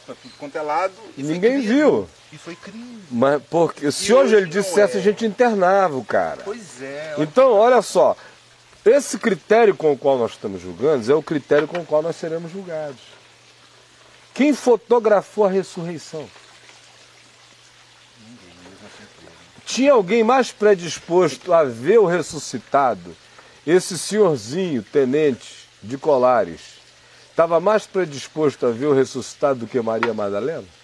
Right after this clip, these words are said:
Speaker 2: Depois de três anos de paixão <laughs> e de experiências táteis de todos os graus?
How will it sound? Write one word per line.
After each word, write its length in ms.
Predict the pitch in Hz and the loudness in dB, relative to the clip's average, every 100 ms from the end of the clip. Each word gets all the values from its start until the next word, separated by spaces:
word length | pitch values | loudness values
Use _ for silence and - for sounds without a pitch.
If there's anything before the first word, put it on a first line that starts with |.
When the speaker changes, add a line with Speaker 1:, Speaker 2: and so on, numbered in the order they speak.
| _ _ _ - _ _ _ _ _ | _ _ _ -20 _ _ _ _ _
Speaker 2:
Depois 360 | 101 117 143 117 | -8 -2 -2 -2
de 60 | 110 | -2
três 300 | 156 147 120 | -2 0 0
anos 200 | 139 107 | -2 -4
de 100 | 117 | -4
paixão 640 | 123 113 - - 139 120 - _ - - 113 | 0 0 -2 -2 -2 -2 -10 _ -20 -14 -14
<laughs> 520 | _ - - - - - | _ -20 -20 -20 -16 -12
e 60 | |
de 120 | 117 | -10
experiências 720 | 127 - 160 135 147 - 135 - - | -10 -2 0 2 2 0 -2 -4 -4
táteis 520 | 156 147 151 151 135 110 | 0 2 0 -2 -2 -4
de 160 | 107 | -12
todos 540 | 101 190 180 143 120 107 | -6 -2 2 2 0 -4
os 220 | 113 101 | -10 -6
graus? 380 | 107 180 156 | -2 0 0